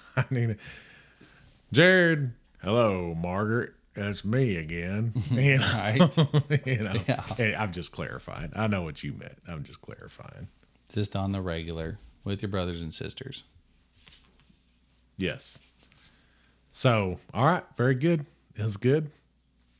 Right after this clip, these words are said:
Speaker 1: And, uh, I guess as soon as we jump off here, I'll start confessing.
Speaker 2: Mm, boy.
Speaker 1: You got time?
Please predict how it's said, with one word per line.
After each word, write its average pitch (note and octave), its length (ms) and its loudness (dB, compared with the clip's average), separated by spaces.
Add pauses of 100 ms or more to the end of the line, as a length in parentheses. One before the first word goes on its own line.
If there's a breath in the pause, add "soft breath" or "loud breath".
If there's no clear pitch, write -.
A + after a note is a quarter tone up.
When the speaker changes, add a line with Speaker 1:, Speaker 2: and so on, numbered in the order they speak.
(120)
Speaker 1:
And, F#2 320 -2
uh, F2 360 -4 (200)
I F2 140 -10
guess G2+ 340 -4
as E2+ 60 -8
soon A2 180 -2
as G#2 80 -2
we G#2 100 -2
jump A2 280 -2
off G#2+ 200 -2
here, A#2 160 0
I'll G#2+ 120 -2
start - 280 -6
confessing. G#2 480 -6 (500)
Speaker 2:
Mm, F#2 680 -6
boy. E2 260 -10
Speaker 1:
You F#2 120 -2
got G2+ 180 2
time? B2+ 340 0